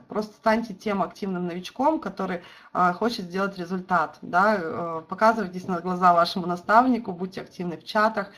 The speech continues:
и обязательно наставник обратит на вас внимание и будет всё больше и больше, да, а, с вами быть на связи и вас контролировать, <laughs> как бы это ни звучало, да, и всегда вам помогать.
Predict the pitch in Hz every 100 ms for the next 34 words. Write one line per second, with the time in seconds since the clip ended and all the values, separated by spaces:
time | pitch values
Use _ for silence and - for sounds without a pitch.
0 | - - _ 180 185 170 175 196 220 185
1 | 165 - 185 196 185 180 185 185 185 175
2 | 180 185 175 190 233 190 170 190 190 -
3 | - 185 185 202 - 170 185 - - 175
4 | 185 - - _ - 170 156 160 - 185
5 | 190 175 190 175 - 185 220 196 180 160
6 | 180 - 170 170 180 240 233 202 - 240
7 | 190 214 - 180 190 185 185 170 185 202
8 | 185 156 185 190 - 190 180 180 175 160
9 | 143